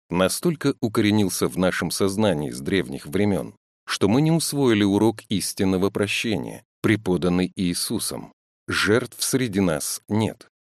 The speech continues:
Более того, мы превратили Иисуса в наивысшую жертву. Истинное прощение, по мнению автора, подразумевает полный отказ от сознания жертвы. Главная цель этой книги —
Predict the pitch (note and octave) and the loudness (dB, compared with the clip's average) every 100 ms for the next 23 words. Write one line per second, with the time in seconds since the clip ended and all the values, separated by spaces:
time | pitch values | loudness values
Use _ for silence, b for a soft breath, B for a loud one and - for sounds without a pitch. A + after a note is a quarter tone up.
0 | _ _ D2+ D#2+ C3 A#2+ D#2 - C#2 A#1+ | _ _ -2 2 4 2 -2 -6 -8 -10
1 | - _ _ _ - G2 F#2+ F#2+ F#2+ F2+ | -14 _ _ _ 0 2 2 2 2 2
2 | G2 F#2 F#2+ - F2 C2+ - G#2+ A#2 - | 0 0 -2 -2 -2 -4 -6 -4 -4 -4
3 | B1 - - F2+ D#2 E2+ C#2+ - B2+ - | -8 -10 -8 -6 -2 -2 -2 -2 -2 -2
4 | - E2 C#2 C#2+ - - G1+ - _ _ | -2 -4 -4 -8 -8 -14 -18 -18 _ _
5 | _ _ _ _ G#2+ G2+ - G#2 G2 F#2+ | _ _ _ _ -2 -2 -2 0 2 2
6 | F2+ F#2 - - C#3+ G2 D#2+ G2 F2+ F#2 | 2 -2 -2 -2 -2 -2 -2 0 2 2
7 | E2 E2 - G#2 F2+ - - G#1+ - _ | 0 -2 -2 -2 -2 -8 -10 -12 -20 _
8 | - D#3 G#2+ F#2+ A2 C3 D3+ - - C#3 | -2 0 2 2 2 2 0 -2 0 2
9 | C#3 C3+ - A2+ - G#2+ G#2 - - G#2+ | 4 2 0 -6 0 2 2 0 -6 -4
10 | - G#2+ E2 D2+ C#2+ C#2+ D2+ D#2 F#2 E2 | 0 0 0 -4 -4 -4 -4 -4 -4 -4
11 | - G#1 - - _ _ _ _ _ _ | -8 -16 -16 -20 _ _ _ _ _ _
12 | D#2+ G#2 G#2 F2 G2+ F#2 - G2+ F#2+ - | 0 4 4 4 0 0 0 0 0 -2
13 | G2 F#2 E2 G#2+ C#3 C#2 A1 | -2 -2 -2 0 0 -2 -10